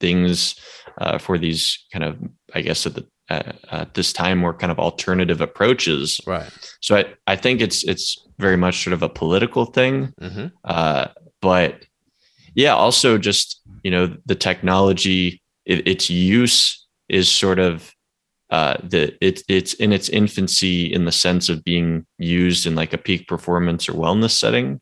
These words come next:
Speaker 2: Right.
Speaker 1: 'Cause it's like, you know, people, people, you know, may have used this technology. Neurofeedback, you know, is available pretty much in any,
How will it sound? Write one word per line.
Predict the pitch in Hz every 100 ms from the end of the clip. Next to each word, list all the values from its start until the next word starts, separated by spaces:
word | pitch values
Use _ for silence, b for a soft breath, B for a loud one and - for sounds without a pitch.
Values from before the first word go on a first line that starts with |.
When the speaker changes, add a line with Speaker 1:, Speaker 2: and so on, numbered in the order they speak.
| -
Speaker 2:
Right. | 90 85 - -
Speaker 1:
'Cause | 110
it's | 80
like, | 98 85 - _ _ _ _ -
you | -
know, | 98 87
people, | - 110 107 101 92
people, | - 113 110 92 85 _ -
you | 92
know, | 85 82
may | 90 90 104
have | 95
used | 85 87 101 107
this | - 87
technology. | - 90 - 87 90 85 87
Neurofeedback, | 85 92 87 - 98 87 90 87 - - B B B _
you | 85
know, | 82 80
is | 82 85
available | 80 85 87 82 82 82 - _
pretty | - 90
much | 85 82 -
in | 87
any, | 87 87 82 80